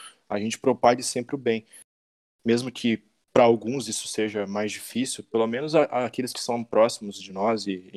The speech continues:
nos entendem, nos escutam, que, pô, pelo menos, é, cumpram o mínimo papel humanitário de respeitar o próximo e a opção sexual do próximo, tá ligado? Então, acho que isso é algo que a gente deve levar em conta sempre.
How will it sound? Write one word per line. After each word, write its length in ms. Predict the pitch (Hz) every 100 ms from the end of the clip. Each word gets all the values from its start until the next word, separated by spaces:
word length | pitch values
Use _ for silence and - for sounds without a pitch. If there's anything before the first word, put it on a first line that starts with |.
| -
nos 140 | 104
entendem, 420 | 98 95 104 120 196
nos 160 | 95
escutam, 540 | 92 - - 120 - - - - _ _ _ -
que, 160 | -
pô, 260 | 117 - 151
pelo 220 | - 110
menos, 640 | 113 123 151 147 - - _ _ _ _ -
é, 160 | 110
cumpram 580 | 101 - 139 165 139 117
o 140 | 104
mínimo 380 | 98 113 127 131
papel 500 | - 110 - 113 120
humanitário 800 | 110 107 107 110 - 107 123 113 - _
de 160 | 104
respeitar 540 | 104 110 - 110 - 110
o 80 | 120
próximo 520 | 113 113 - - 101
e 60 |
a 60 | 104
opção 340 | 104 - -
sexual 440 | 104 101 - - 104
do 80 | 98
próximo, 440 | - 95 - -
tá 100 | -
ligado? 380 | 92 90 - 98
Então, 260 | 98 - 101
acho 180 | 104 -
que 140 | 107
isso 280 | 104 - -
é 80 | 104
algo 240 | 110 117
que 120 | -
a 40 | 107
gente 200 | 110 -
deve 240 | 107 104
levar 240 | 110 104 107
em 60 |
conta 320 | - 104 104
sempre. 420 | - - 101 117